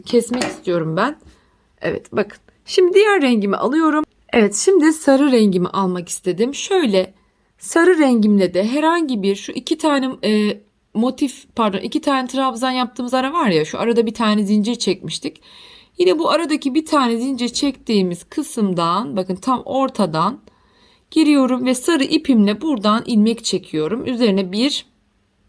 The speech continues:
şöyle iki, üç tane zincir çektim arkadaşlar.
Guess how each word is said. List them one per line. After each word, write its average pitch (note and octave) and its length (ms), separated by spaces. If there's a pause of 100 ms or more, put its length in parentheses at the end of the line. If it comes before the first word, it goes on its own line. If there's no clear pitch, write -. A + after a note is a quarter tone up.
(2000)
şöyle A#3 380
iki, - 640
üç F4+ 180
tane B3+ 320
zincir A#3 320
çektim E3 400
arkadaşlar. - 840